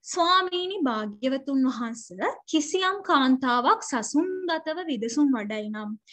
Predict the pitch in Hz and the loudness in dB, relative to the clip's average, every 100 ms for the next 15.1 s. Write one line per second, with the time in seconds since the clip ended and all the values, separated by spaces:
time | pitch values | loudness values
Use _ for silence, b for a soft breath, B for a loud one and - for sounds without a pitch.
0 | B B _ 214 220 220 233 349 339 269 | B B _ -8 -4 -4 -2 -4 0 0
1 | 220 214 247 302 302 285 220 214 302 285 | 0 0 0 0 0 -2 -2 -4 -2 -2
2 | 208 208 233 285 - - _ _ 254 214 | -2 -8 -8 -6 -6 -10 _ _ -2 -2
3 | 240 320 240 214 262 285 277 415 427 392 | 0 -2 -2 -2 -4 -4 -6 -6 -4 -4
4 | 330 247 202 - _ _ _ _ _ _ | -2 -2 -4 -18 _ _ _ _ _ _
5 | 214 320 - 392 359 269 240 233 220 247 | -4 -2 0 0 0 -4 -2 -2 -2 -4
6 | 226 226 220 233 214 233 214 - 220 214 | -6 -6 -6 -6 -6 -6 -8 -8 -8 -6
7 | 214 208 208 214 220 262 415 427 403 262 | -6 -6 -6 -6 0 0 0 -2 2 2
8 | 202 196 277 - _ B - 233 262 453 | 0 -4 -4 -4 _ B -8 -2 -2 -2
9 | - - 359 359 349 302 233 233 233 226 | -8 -4 0 0 -2 -4 -4 -4 -4 -6
10 | 214 214 214 269 349 339 285 277 220 220 | -6 -8 -4 -2 0 0 0 0 -2 -6
11 | 214 214 220 B B _ 220 220 233 330 | -6 -6 -8 B B _ -6 -4 -2 -2
12 | 214 214 208 247 359 - 247 214 202 208 | -2 -4 -2 -2 -2 -4 -6 -4 -4 -6
13 | 208 196 233 427 285 226 226 277 302 370 | -6 -6 -4 2 2 2 0 0 0 -2
14 | 359 311 294 262 254 226 294 403 392 339 | -2 2 2 2 -2 -2 -4 -4 -4 -2
15 | 214 | -4